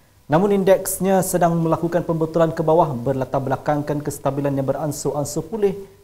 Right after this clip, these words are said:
dalam sistem kewangan di Turki. Indeks dolar A S turun hampir tiga puluh pips ke paras sembilan puluh enam perpuluhan lima kosong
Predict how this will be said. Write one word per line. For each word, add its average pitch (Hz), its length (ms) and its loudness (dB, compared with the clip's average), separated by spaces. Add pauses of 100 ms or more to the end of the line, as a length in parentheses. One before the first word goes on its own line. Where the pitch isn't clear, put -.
dalam 107 240 -8
sistem - 400 -6
kewangan 143 480 -2
di 135 80 -4
Turki. 151 400 -4 (560)
Indeks 196 480 -2
dolar 165 400 4
A 143 320 0
S - 160 -8 (160)
turun 175 240 2
hampir 208 480 0
tiga 170 240 -4
puluh 175 160 -2
pips - 480 -6
ke 160 160 -4
paras 156 400 0
sembilan 160 320 -2
puluh 147 160 -4
enam 165 320 -2
perpuluhan 147 480 -4
lima 151 320 -2
kosong 147 640 -2